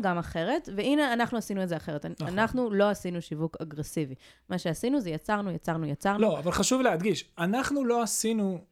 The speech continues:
Speaker 2: שיווק שמסתמך על נטוורקינג והסביבה הקרובה שלנו. הפוך, היה לנו אידיאל לא לדבר על זה עם הסביבה הקרובה שלנו.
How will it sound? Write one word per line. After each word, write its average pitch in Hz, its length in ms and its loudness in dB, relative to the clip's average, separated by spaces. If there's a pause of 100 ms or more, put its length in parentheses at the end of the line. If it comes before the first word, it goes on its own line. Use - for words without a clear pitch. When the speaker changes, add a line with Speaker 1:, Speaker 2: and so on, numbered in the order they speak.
(120)
Speaker 2:
שיווק 165 800 -2 (340)
שמסתמך 175 1000 0 (260)
על 175 460 0 (220)
נטוורקינג 175 1120 2
והסביבה 151 680 0
הקרובה 165 480 0
שלנו. 214 240 0
הפוך, 190 380 -2
היה 170 180 -2
לנו 185 200 -2
אידיאל 185 640 0 (720)
לא 156 340 4
לדבר 196 380 4
על 175 80 2
זה 170 100 0
עם 165 120 0
הסביבה 160 400 0
הקרובה 147 360 0
שלנו. 143 280 -6